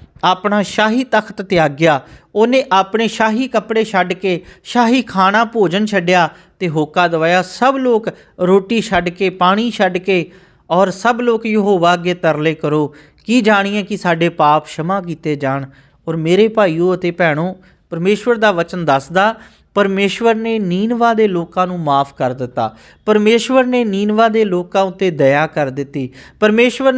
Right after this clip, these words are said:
ਨੀਨਵਾ ਦੇ ਲੋਕਾਂ ਨੂੰ ਸ਼ਮਾ ਕਰ ਦਿੱਤਾ ਹੈ, ਔਰ ਪਰਮੇਸ਼ਵਰ ਨੇ ਫਿਰ ਤੋਂ ਉਹਨਾਂ ਨੂੰ ਬਚਾ ਲਿਆ, ਔਰ ਯੋਨਾ ਨਬੀ ਨੂੰ ਵੀ ਮਾੜੇ ਦਿਨਾਂ ਚੋਂ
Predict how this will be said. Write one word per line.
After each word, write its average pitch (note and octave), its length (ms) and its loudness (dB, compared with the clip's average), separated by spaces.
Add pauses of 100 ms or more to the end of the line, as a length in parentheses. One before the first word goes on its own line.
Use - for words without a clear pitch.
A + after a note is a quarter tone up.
(140)
ਨੀਨਵਾ A3 500 0
ਦੇ A3+ 120 0
ਲੋਕਾਂ G3 420 0
ਨੂੰ G#3+ 140 -4
ਸ਼ਮਾ G#3+ 360 -2
ਕਰ G3+ 220 2
ਦਿੱਤਾ D#3+ 300 -2
ਹੈ, C3+ 160 -2 (360)
ਔਰ E3+ 160 2
ਪਰਮੇਸ਼ਵਰ E3 580 -2
ਨੇ G#3 320 -4 (380)
ਫਿਰ G#3+ 260 0
ਤੋਂ A3+ 380 0 (500)
ਉਹਨਾਂ E3 200 -2
ਨੂੰ F3 160 -2
ਬਚਾ D3 320 -4
ਲਿਆ, B2 240 -4 (440)
ਔਰ F3 100 2
ਯੋਨਾ E3+ 420 2
ਨਬੀ G#3+ 280 0
ਨੂੰ G#3+ 140 -4
ਵੀ G#3 140 -2
ਮਾੜੇ C#3+ 400 0
ਦਿਨਾਂ C3 300 -6
ਚੋਂ F3+ 260 -10